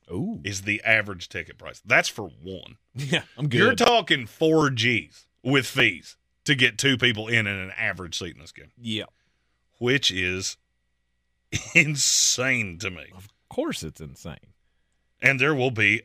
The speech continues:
Speaker 2: I think there will be a good number of Detroit Lion fans in this
Speaker 1: There's
Speaker 2: building.
Speaker 1: no doubt about it. You've waited this long. I mean, did, did, have you been paying attention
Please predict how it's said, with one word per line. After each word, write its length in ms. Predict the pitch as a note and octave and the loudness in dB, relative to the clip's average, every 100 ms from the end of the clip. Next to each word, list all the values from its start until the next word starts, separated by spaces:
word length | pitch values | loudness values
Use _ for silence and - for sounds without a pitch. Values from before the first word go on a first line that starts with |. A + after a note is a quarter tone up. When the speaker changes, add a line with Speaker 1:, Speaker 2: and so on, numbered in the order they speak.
| _ _ - | _ _ 2
Speaker 2:
I 200 | C#3 A#3+ | 4 4
think 240 | E3+ C#3 | 2 0
there 160 | A#2 B2+ | 0 -2
will 140 | A#2 | -2
be 200 | A2+ G#2+ | 2 2
a 100 | F2+ F2 G2+ _ _ _ C#3 C3 | 2 -2 -12 _ _ _ -12 -2
good 280 | D3 E3 C3 | 4 4 4
number 400 | B2 A#2 F#2+ F2 | 0 -2 -4 -8
of 140 | F2+ | -10
Detroit 340 | F#2 - G2 D2 | -12 -10 -12 -10
Lion 260 | F2+ D#2+ | -10 -10
fans 260 | D2+ E2 F#2 | -14 -18 -10
in 100 | A#2+ | -2
this 20 | |
Speaker 1:
There's 180 | A#2+ F#2+ F2+ | 0 0 -2
Speaker 2:
building. 40 | E2+ | -8
Speaker 1:
no 40 | D2+ | -8
doubt 240 | C#2+ C2+ | -10 -10
about 320 | C#2+ G2+ F2+ | -8 -8 -8
it. 100 | - _ _ - - | -12 _ _ -18 -2
You've 240 | D3 C#3 | 0 2
waited 380 | A#2+ A#2 G#2+ F2+ | 4 2 0 -2
this 220 | G#2 - | -4 -4
long. 400 | G2 A2 F2 C2+ _ | -4 -4 -4 -10 _
I 100 | C3 | 0
mean, 120 | D#3+ D#3 | 2 2
did, 120 | D#3+ | 2
did, 260 | E3 D3 A2+ C3+ _ _ _ _ _ _ | 0 -4 -12 -16 _ _ _ _ _ _
have 160 | C#3 E3+ | 0 4
you 100 | B3+ | 4
been 200 | C4 G3 | 4 2
paying 300 | G#3 A3+ G#3+ | 4 4 4
attention 520 | F#3+ A3 A3 B3 | 2 2 0 -4